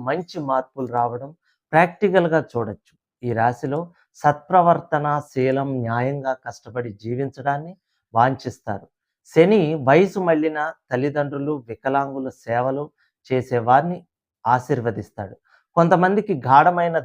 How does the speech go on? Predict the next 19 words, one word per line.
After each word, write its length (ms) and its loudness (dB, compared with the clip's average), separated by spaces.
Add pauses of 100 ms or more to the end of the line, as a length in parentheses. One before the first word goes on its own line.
దైవభక్తి 520 -4
ఉంటుంది, 420 -16 (240)
కొంతమందికి 680 -8 (140)
ఉండదు. 360 -10 (460)
కొందరు 320 4 (400)
దేవుణ్ణి 540 4
నమ్ముతారు, 500 0 (100)
కొంతమంది 500 -12 (120)
నమ్మరు. 360 -12 (220)
కొంతమంది 520 0 (320)
దైవోపాసనలో 960 2 (100)
ఉంటారు. 340 -10 (360)
వీరు 240 6
వ్యక్తిగత 580 0 (160)
సహాయాలు 580 2 (100)
చేయరు, 340 -8 (500)
కొన్ని 260 -2
మానవ 380 0
సంస్థలకు 680 -4